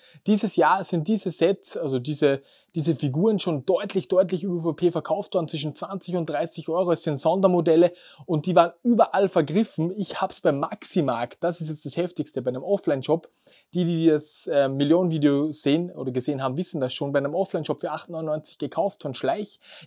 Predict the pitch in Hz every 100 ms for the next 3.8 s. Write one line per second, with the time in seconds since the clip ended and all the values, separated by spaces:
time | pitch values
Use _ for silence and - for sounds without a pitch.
0 | - 180 226 214 196 185 - - 208 196
1 | 190 - 165 160 175 170 139 196 185 147
2 | 135 123 131 135 214 - - 170 - 175
3 | 170 - 160 151 143 147 165